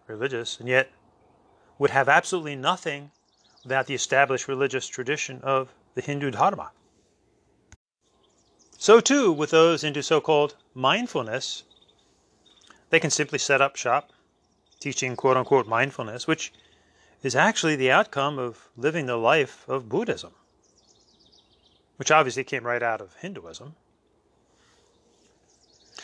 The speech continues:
So today we have meditation teachers, and another word that's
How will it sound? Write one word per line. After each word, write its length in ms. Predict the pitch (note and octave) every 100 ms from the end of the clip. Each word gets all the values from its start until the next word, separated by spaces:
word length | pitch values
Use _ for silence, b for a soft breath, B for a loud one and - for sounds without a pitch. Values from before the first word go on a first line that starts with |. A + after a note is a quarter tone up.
| B
So 100 | F3
today 260 | E3+ F3
we 140 | F3+ D3+
have 260 | C3+ C3+
meditation 640 | A#2+ B2+ B2 C3 C3 D3 C#3
teachers, 540 | C3 A2+ C#3 D3+ -
and 160 | C#3 C#3+ _ _ _ _ _ _ _ -
another 280 | C3 D#3 G#3+
word 240 | D3 D3
that's 180 | C3